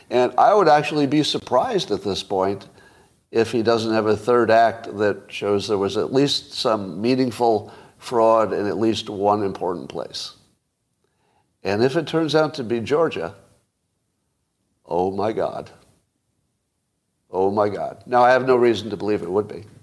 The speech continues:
No reason at all. But I feel it. I feel it. Well, of course, Alan Dershowitz has weighed in on the Trump charges.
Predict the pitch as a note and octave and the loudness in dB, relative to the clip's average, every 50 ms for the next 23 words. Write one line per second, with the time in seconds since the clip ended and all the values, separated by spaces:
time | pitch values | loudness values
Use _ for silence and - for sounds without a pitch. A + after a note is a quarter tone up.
0 | _ _ _ _ _ _ G#2 G#2+ G#2 G2 G2 F#2 G2 F#2+ F#2+ E2+ F#2 F#2+ F2 G#2 | _ _ _ _ _ _ -4 -2 0 0 0 -2 -4 -6 -8 -6 -4 -6 -6 -6
1 | - - - - - _ _ _ - - - - - - - - _ _ _ - | -12 -16 -18 -20 -20 _ _ _ -20 -20 -20 -20 -20 -20 -20 -20 _ _ _ 0
2 | A#2 A#2+ B2 - - - - - _ _ - - - G2 G2 F#2+ - F3 F#3+ G#3 | 2 2 2 0 -4 -14 -20 -20 _ _ -12 -6 -2 -2 -2 0 2 4 4 6
3 | F#3+ D#3+ D#3 D#3 - - - - - - _ _ - - - - - - - - | 6 4 2 0 -4 -12 -18 -20 -20 -20 _ _ -20 -20 -20 -20 -20 -20 -20 -20
4 | - - - - - - - - G#2 G2 - - G3 A3+ A#3+ E3 E3 - - - | -20 -20 -20 -20 -18 -12 -6 -4 -4 -4 -4 -4 -4 -2 -2 -2 -2 -4 -6 -18
5 | - _ _ - - - _ _ _ _ _ - - - - - - _ - - | -20 _ _ -20 -20 -20 _ _ _ _ _ -20 -20 -20 -20 -20 -20 _ -20 -20
6 | - - - - - - - - - - - - - D#3 F3 E3+ E3+ C#3 - G3 | -20 -20 -20 -18 -16 -16 -16 -16 -16 -18 -16 -6 0 2 4 4 4 2 4 4
7 | G3+ F#3+ F3 - - F3+ F3+ F3+ F3+ F3 E3 D3+ F3 E3+ D#3+ - F3+ E3 E3+ D#3+ | 4 4 4 4 4 4 6 6 6 4 4 6 6 4 6 6 6 6 6 6
8 | D#3 - D#3 C#3 C3+ B2+ B2+ B2 C3 C3+ C#3 B2 C#3 C3+ C3+ C#3+ C#3 C3+ C3 B2+ | 4 4 4 4 4 4 4 4 4 4 6 6 6 6 6 6 4 4 4 4
9 | A#2+ A#2 A#2 A2+ A2 A2 - E3 D3+ C#3+ B2+ - D#3 D3 D3+ D#3 E3+ F3+ F3+ - | 4 2 4 2 2 2 2 2 2 2 0 0 2 2 2 2 2 0 -2 -2
10 | - - - | -8 -14 -18